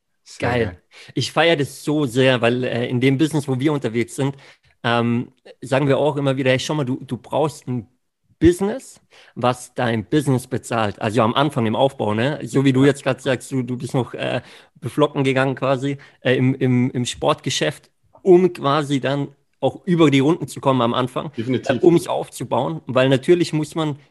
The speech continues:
Speaker 2: grad am Anfang, du musst ja auch in ein Business investieren, also auch in eine, in eine, äh, Torwartschule, da, da brauchst du ja auch was, ne?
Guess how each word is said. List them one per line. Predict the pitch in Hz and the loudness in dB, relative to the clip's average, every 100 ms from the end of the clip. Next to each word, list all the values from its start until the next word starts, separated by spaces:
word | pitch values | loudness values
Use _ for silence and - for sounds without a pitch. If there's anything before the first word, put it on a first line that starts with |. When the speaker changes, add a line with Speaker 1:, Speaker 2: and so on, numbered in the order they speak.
| _ - | _ -6
Speaker 2:
grad | 135 - | -4 0
am | 123 | 0
Anfang, | 127 175 135 | 0 -4 -4
du | 117 | -2
musst | 131 139 | -2 0
ja | 135 | -2
auch | 127 - | -2 -4
in | - 160 | 2 4
ein | 143 127 | 4 2
Business | 156 147 123 | -2 -2 -4
investieren, | 120 110 - 175 131 - | -4 -6 -6 -8 -8 -4
also | 120 135 | -2 2
auch | - 139 | 0 0
in | 123 | -2
eine, | 117 | -2
in | - 120 | -4 -6
eine, | 123 123 - | -6 -8 -8
äh, | 110 107 - _ - | -10 -10 -16 _ -4
Torwartschule, | 147 180 143 - 151 131 117 107 | -2 0 -2 -2 0 2 2 0
da, | 113 | -4
da | 117 120 | -4 -4
brauchst | 120 139 - | -2 -4 0
du | |
ja | 127 | 0
auch | 160 | 2
was, | 123 - | -2 -2
ne? | 127 147 143 | -4 -4 -4